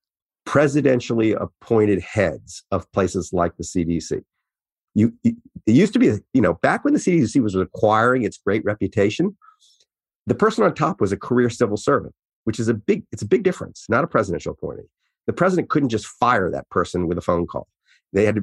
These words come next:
it would take cause and a long, long process. They had, they had some distance from the political process. Now you've got this sort of, like, revolving door leadership of a, uh, um, and of a, of a really complicated institution.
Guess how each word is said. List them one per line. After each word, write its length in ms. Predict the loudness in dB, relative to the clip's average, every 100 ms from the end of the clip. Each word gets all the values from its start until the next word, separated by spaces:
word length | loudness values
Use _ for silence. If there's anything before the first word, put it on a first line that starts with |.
| -4
it 160 | -4 0
would 160 | 0
take 200 | 0 -2
cause 460 | -2 2 4 2 2
and 80 | 0
a 60 |
long, 240 | 0 0 -2
long 360 | 0 0 0 -2
process. 520 | -4 -4 -8 -16 -2
They 80 | 0
had, 200 | 0 0 -2
they 60 |
had 180 | 0 0
some 240 | -2 -4 0
distance 520 | 0 0 -12 -14 -8
from 160 | -4 -4
the 60 |
political 400 | -4 -6 -6 -8
process. 500 | -10 -10 -12 -20 -20 _ -20 _ _ _ _ 2
Now 220 | 4 6
you've 220 | 4 2
got 280 | 0 0 -2
this 180 | -2 0
sort 220 | 0 2
of, 120 | 0
like, 200 | 0 0
revolving 640 | -2 0 2 2 2 0
door 320 | 0 2 2 2
leadership 540 | 0 0 -4 -10 -12 -6 0
of 100 | 2
a, 220 | 0 -2 -10 _ _ _ -4
uh, 80 | 0
um, 280 | 2 0 -2 -2
and 180 | -4 -4 _ _ _ _ -4 0
of 160 | 2
a, 140 | 2 0 -4 _ -2
of 120 | 0
a 100 | 2
really 320 | 2 2 0
complicated 540 | 0 -2 0 0 0
institution. 720 | 0 -4 -6 -2 -2 -2 -12